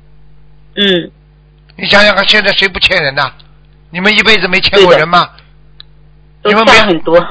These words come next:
Speaker 2: 没有害过人吗？没有伤过人家吗？
Speaker 1: 嗯。
Speaker 2: 我不说你们被人家害，我就说你们没害过人吗？
Speaker 1: 都害过。
Speaker 2: 好了。
Speaker 1: 嗯。
Speaker 2: 那么人家死了，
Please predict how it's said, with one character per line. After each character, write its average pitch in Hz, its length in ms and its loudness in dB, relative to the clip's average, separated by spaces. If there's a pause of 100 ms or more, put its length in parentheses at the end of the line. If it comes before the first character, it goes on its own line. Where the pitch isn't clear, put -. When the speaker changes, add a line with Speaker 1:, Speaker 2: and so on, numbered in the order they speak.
Speaker 2:
没 190 160 0
有 202 180 4 (100)
害 233 200 2
过 185 180 4
人 156 160 0
吗？ 165 160 -2 (140)
没 214 100 0
有 226 100 4
伤 226 260 2
过 208 120 0
人 175 160 -2
家 175 140 2
吗？ 170 180 -4 (1120)
Speaker 1:
嗯。 180 280 -6 (340)
Speaker 2:
我 175 140 0
不 220 160 -2
说 262 160 2
你 220 120 0
们 208 140 -2
被 233 100 2
人 190 160 -2
家 202 120 2
害， 175 240 0 (140)
我 185 100 0
就 240 160 0
说 247 120 2
你 190 100 -2
们 220 160 2
没 240 100 2
害 190 200 0
过 185 120 4
人 165 120 2
吗？ 180 220 0 (1300)
Speaker 1:
都 208 120 -2
害 196 260 -2
过。 170 100 -2 (160)
Speaker 2:
好 151 180 0
了。 190 180 4 (1160)
Speaker 1:
嗯。 170 260 -6 (180)
Speaker 2:
那 185 120 -6
么 214 100 2
人 208 160 2
家 226 120 2
死 - 220 -2
了， 175 320 0